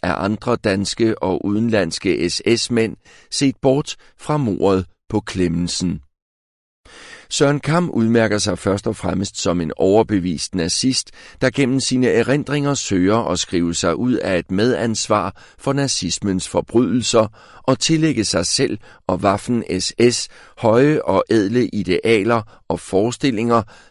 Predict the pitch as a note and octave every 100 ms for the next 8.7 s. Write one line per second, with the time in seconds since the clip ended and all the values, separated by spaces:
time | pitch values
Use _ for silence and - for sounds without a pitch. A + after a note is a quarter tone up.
0 | - C#3+ - A#2+ C3 C#3+ - F#2 D#2+ E2+
1 | F#2+ - - B2+ - G#2 G2 F2+ D#2 D2+
2 | E2+ E2 D2 - - _ _ _ _ _
3 | _ _ _ _ _ - - - - C#3
4 | C#3 B2+ D3 - D#3 C3+ F3 - A#2 F#2+
5 | F2+ - B2 G2 - - G2 F#2 - E2+
6 | F#2+ G#2 A#2+ A#2 - - - G2 - B2+
7 | B2 - C#3 - A2+ F2 E2 - A2+ G#2+
8 | A2+ - A2+ C#3 G2 A#2+